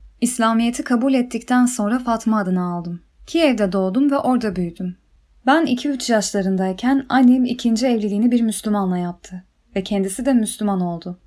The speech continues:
Anneannem ve dedemse annemin Müslüman olmasına ve bir Müslümanla evlenmesine çok karşı çıktılar. Aralarında birçok kez kavgalar ve tartışmalar oldu. Aile içindeki olumsuz ortam ve koşullar yüzünden bir süre anneannemin yanında kalmam gerekti.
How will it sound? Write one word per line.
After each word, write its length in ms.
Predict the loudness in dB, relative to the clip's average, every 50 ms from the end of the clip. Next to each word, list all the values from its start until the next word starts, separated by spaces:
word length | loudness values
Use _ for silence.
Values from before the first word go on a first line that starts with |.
| _ -20 _ -14 _ 2
Anneannem 520 | 4 4 6 6 6 4 4 2 2 2
ve 120 | 2 2
dedemse 720 | 2 0 2 0 0 0 -2 -2 -2 -2 -2 -2 -2 -4 -4
annemin 400 | -2 0 2 2 2 2 2 2
Müslüman 460 | 0 0 -2 -4 -2 0 2 4 4
olmasına 640 | 4 4 2 2 0 -2 -2 -4 -2 0 0 0 0
ve 140 | 0 -2 0
bir 140 | 0 2 2
Müslümanla 600 | 2 0 0 -4 -2 0 2 4 4 4 4 4
evlenmesine 680 | 2 0 0 0 0 2 2 0 0 -2 -2 -2 -2 -2
çok 260 | -4 -4 -6 -4 -2
karşı 360 | -2 -2 -2 -2 -4 -6 -8
çıktılar. 760 | -8 -10 -10 -10 -8 -8 -6 -6 -6 -6 -8 -8 -10 -12 -14 _ _ -20 -20 _ _ -20 -20 _ -20 -20 _ 0
Aralarında 560 | 2 2 2 2 2 4 4 4 4 4 4
birçok 380 | 2 0 0 0 -2 -2 -2 -2
kez 240 | -4 -4 -4 -4 -6
kavgalar 540 | -2 0 0 2 2 2 2 2 2 2 2
ve 100 | 0 0
tartışmalar 680 | 0 0 0 0 -2 -6 -2 -2 -2 0 0 -2 -2
oldu. 360 | -2 -4 -6 -8 -12 -14 -14 -14 -20 -20 _ -20 -20 -20 -6 _
Aile 360 | 0 2 2 2 4 2 2
içindeki 460 | 2 2 0 0 0 0 0 -2 -2
olumsuz 520 | -2 0 0 0 0 -2 -2 -4 -4 -2 0
ortam 420 | 0 0 0 0 2 2 2 2
ve 80 | 0 -2
koşullar 580 | -4 -4 -4 -4 -4 -2 -2 0 0 0 0
yüzünden 580 | -2 -2 -4 -4 -2 -2 -2 0 0 0 0 0
bir 120 | 0 -4
süre 280 | -4 -8 -8 -6 -4 -2
anneannemin 560 | -2 0 0 0 0 0 0 0 2 2 2
yanında 340 | 2 2 2 0 0 -2 -4
kalmam 400 | -4 -4 -2 -2 -2 -2 -2 -2
gerekti. 560 | -4 -4 -6 -8 -10 -12 -14 -16 -16 -16 -16